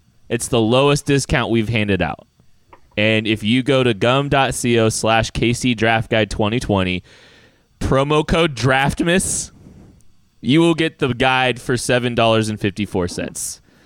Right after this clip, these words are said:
So there's a little, there's a little discount for you. We haven't advertised that one on Twitter all year. Uh, I think we're gonna start advertising it on Monday just so the people at the end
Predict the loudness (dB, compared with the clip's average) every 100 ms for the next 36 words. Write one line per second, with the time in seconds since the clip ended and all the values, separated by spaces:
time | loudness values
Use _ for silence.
0 | -12 -4 2 4 4 4 0 -2 2 4
1 | 4 4 2 4 4 4 2 0 0 2
2 | 2 4 2 2 0 0 -2 -2 0 2
3 | 4 4 4 2 -4 -20 _ -2 0 2
4 | 0 0 -2 -2 -2 0 2 2 2 0
5 | 0 0 0 0 0 2 4 4 2 0
6 | -6 -14 _ _ _ -20 _ -2 2 4
7 | 2 0 0 0 0 0 0 2 2 0
8 | 0 0 0 -2 -2 -2 0 0 2 0
9 | 2 -2 0 0 0 -2 -2 0 -2 0
10 | 0 2 0 -4